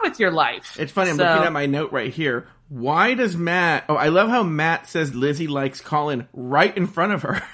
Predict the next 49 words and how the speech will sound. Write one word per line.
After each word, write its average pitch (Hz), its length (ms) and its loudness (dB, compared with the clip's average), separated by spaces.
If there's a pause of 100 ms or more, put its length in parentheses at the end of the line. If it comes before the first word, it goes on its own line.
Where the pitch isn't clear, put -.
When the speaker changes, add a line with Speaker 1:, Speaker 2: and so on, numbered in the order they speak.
Speaker 2:
<laughs> - 200 -20
which 196 120 -2
is 185 60 0
what 185 140 0
you 170 100 -4
just 214 80 4
Speaker 1:
Yeah. 247 160 6
Speaker 2:
said 165 160 0
right 143 120 0
here. 147 260 -6 (760)
Speaker 1:
Yeah, 302 200 2
Speaker 2:
Uh, - 60 4
Speaker 1:
and 302 80 4
then 330 200 0
Lizzie 349 360 0
just 320 220 -4
looks 302 180 -2
up 294 160 6
and 254 100 0
smiles 262 440 0
at 202 120 4
him, 196 140 2
and 190 100 -2
then 196 220 0
apparently 240 460 2
they're 208 180 4
in 196 100 -2
love 175 280 2
now. - 200 -6 (220)
Speaker 2:
Yeah. 147 280 2 (120)
Speaker 1:
When 320 180 4
they've 339 240 2
not, 339 280 4 (100)
they, 330 340 2
I, 285 200 4 (240)
you 269 160 0
never 294 480 2
knew 285 260 0
that 240 200 0
that 226 180 4
was 220 120 0
the 220 80 -4
case. 214 360 0
If 233 160 2
anything, 294 580 0
I 220 160 4
was 226 160 2
like, 196 400 2
"Oh, 214 400 2